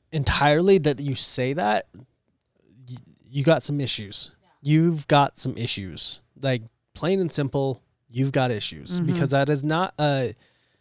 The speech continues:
Speaker 1: that is not a comment towards her personally. It is how you view women,
Speaker 2: Mm-hmm.
Speaker 1: and you view them as subjects. You
Speaker 2: Yeah.
Speaker 1: view them as objects. Like,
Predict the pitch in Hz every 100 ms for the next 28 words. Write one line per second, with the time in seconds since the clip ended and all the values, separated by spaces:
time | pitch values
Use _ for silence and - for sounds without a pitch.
0 | _ - 139 131 151 175 170 - 139 139
1 | 131 120 - - 127 120 110 - 120 117
2 | - 117 - 123 127 - 120 117 110 -
3 | - 139 139 127 127 117 120 117 110 107
4 | 98 82 101 208 180 165 160 120 120 110
5 | 127 143 156 147 127 135 120 - - -
6 | _ _ _ - 139 147 101 - - 117
7 | 113 151 139 143 160 139 139 135 131 120
8 | 120 127 135 127 98 - - 113 107